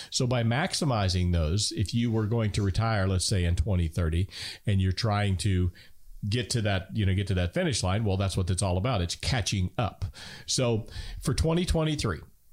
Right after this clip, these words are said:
contribution limits are thirty thousand dollars to a four oh one K, a four oh three B, and most four fifty-seven plans.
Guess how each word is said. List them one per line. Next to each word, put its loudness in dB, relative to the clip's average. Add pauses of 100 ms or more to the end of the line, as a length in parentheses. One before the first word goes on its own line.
(200)
contribution 0
limits 2
are 0
thirty 0
thousand 0
dollars 0
to 0
a 0
four 0
oh 2
one 0
K, 0 (400)
a 2
four 2
oh 2
three 0
B, 0 (340)
and 2
most 2
four 0
fifty-seven 0
plans. -6